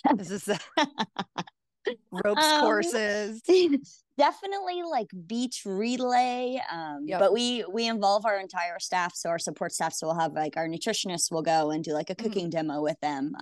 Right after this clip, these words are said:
Speaker 1: Our sports psych goes and she kinda lays the groundwork for her programming throughout the year. Um, our
Speaker 2: Mm-hmm.
Speaker 1: athletic trainer does, like, a hydration piece where she talks to them about, like,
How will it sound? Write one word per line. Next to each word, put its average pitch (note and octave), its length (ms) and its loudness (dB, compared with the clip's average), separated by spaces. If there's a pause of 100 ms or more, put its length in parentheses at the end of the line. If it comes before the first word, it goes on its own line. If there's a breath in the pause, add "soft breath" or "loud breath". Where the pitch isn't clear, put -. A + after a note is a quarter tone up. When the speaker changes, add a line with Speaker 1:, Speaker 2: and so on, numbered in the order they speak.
(300 loud breath)
Speaker 1:
Our F#3 100 4
sports G#3 420 4
psych F3+ 220 0
goes F3 320 -2
and D#3+ 140 -8
she F3 120 -4
kinda E3 280 -4
lays E3 280 -2
the F3 120 -4
groundwork E3+ 560 0
for D#3 180 -4
her D#3+ 140 -2
programming D#3+ 640 2
throughout E3+ 380 2
the F3 100 -2
year. D#3+ 380 -2 (360 loud breath)
Um, C#3+ 80 4
our D#3 80 4
Speaker 2:
Mm-hmm. E3 60 4
Speaker 1:
athletic F#3+ 300 4
trainer G3+ 380 0
does, D3 300 -2
like, D3+ 180 -4
a D3+ 140 -2 (180)
hydration F#3+ 640 0
piece C#3 260 -6
where C#3+ 80 -6
she E3 140 -6
talks D#3 300 -2
to D#3+ 60 0
them D#3 100 0
about, D#3 180 2
like, D#3 260 0